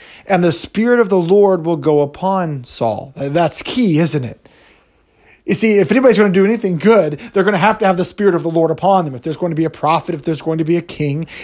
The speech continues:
if there's going to be a mighty individual, you gotta have the Spirit of the Lord upon you. And it does, comes upon Saul.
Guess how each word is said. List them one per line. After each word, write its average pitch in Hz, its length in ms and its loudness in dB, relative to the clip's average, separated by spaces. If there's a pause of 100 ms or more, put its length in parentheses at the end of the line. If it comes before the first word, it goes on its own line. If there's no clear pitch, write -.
if 170 100 -2
there's 165 140 2
going 185 160 2
to 185 80 2
be 175 100 2
a 170 60 4
mighty 165 400 0
individual, 175 760 0 (840)
you 127 80 -6
gotta 147 400 0
have 147 200 0
the 143 80 -2
Spirit 135 360 -2
of 123 80 -8
the 131 80 -6
Lord 127 240 -2
upon 120 400 -6
you. 113 220 -16 (580)
And 185 100 2
it 139 80 -2
does, 214 300 4
comes 202 200 0
upon 190 300 -2
Saul. 254 480 2